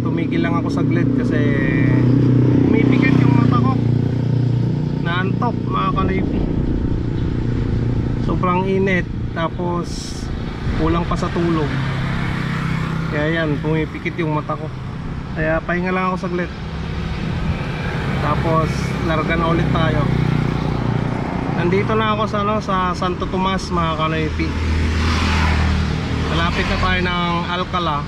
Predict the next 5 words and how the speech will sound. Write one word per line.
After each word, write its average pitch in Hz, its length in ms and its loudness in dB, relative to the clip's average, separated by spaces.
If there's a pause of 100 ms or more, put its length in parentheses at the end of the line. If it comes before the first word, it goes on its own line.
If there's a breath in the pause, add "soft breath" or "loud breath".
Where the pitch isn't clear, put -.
(1500)
So, 151 400 0
lagpasan 156 480 -2
pa 170 80 -2
natin 165 320 -2
yung 156 480 0